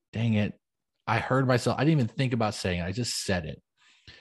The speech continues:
And now I've fully embraced it because I, I understand the reality of it. And something will break and I'll sigh this, like, deep sigh, like,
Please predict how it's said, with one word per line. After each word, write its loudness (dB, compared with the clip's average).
And 2
now 6
I've 4
fully 6
embraced 0
it -6
because -2
I, -2
I -2
understand 0
the -4
reality -2
of -4
it. -6
And 6
something 6
will 8
break 2
and 2
I'll 4
sigh 2
this, -2
like, -4
deep 0
sigh, 4
like, 0